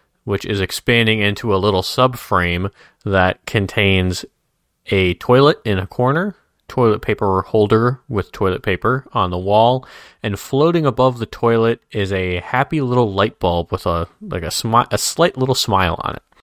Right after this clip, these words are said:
And, uh, the, uh, we zoom in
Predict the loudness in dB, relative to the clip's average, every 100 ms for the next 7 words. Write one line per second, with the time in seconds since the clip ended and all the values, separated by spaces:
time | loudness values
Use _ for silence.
0 | _ _ -2 2 4 4 2 0 -6 _
1 | _ _ _ _ -6 -4 -2 -2 -4 -6
2 | -6 -2 2 2 2 2 0 -2